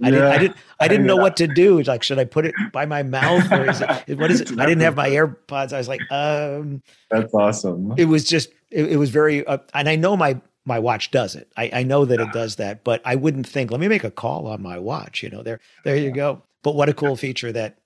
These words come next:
Speaker 1: my phone was, you know, thirty feet away and I could answer the phone. And there
Speaker 2: That's
Speaker 1: you
Speaker 2: so
Speaker 1: go.
Speaker 2: wild.
Speaker 1: So,
Speaker 2: So
Speaker 1: yeah,
Speaker 2: wild.
Speaker 1: crazy, crazy. So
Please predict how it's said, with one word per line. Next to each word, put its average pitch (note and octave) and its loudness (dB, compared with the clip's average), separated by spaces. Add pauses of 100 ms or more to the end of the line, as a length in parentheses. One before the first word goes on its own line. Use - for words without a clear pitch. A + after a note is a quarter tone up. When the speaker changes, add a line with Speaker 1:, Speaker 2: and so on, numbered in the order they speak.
(200)
Speaker 1:
my A#2+ -2
phone C#3 0
was, A#2 -2
you C3 -6
know, A2+ -6 (180)
thirty C3 0
feet C3 0
away C3 0
and A2+ -6
I G#2+ -8
could - -8
answer G#2 -8
the F#2+ -16
phone. - -16 (180)
And G#2+ -10
there G#2 -6
Speaker 2:
That's G2 -6
Speaker 1:
you G2 -6
Speaker 2:
so F#2 -2
Speaker 1:
go. E2 -4
Speaker 2:
wild. D#2 -4
Speaker 1:
So, - -8
Speaker 2:
So D#2 -6
Speaker 1:
yeah, F2+ -8
Speaker 2:
wild. - -20 (160)
Speaker 1:
crazy, C#3 -2
crazy. A#2 -4
So C#3+ -4